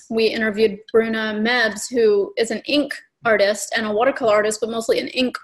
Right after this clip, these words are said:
artist. And she mentioned that when she got started, she gave herself a ninety-day window of opportunity. So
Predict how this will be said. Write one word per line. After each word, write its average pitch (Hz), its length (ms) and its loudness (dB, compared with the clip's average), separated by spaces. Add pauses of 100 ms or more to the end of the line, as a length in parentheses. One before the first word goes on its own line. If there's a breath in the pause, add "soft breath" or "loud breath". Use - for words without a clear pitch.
artist. 214 380 2
And 226 160 -2
she 262 140 -2
mentioned 233 380 -2
that 214 120 2
when 220 140 0
she 320 280 0
got 247 240 2
started, 220 600 2 (300 loud breath)
she 240 340 0
gave 262 300 4
herself 226 480 0
a 247 80 0
ninety-day 233 600 0
window 220 580 0 (400 loud breath)
of 226 480 2 (320)
opportunity. 233 760 2
So 226 460 2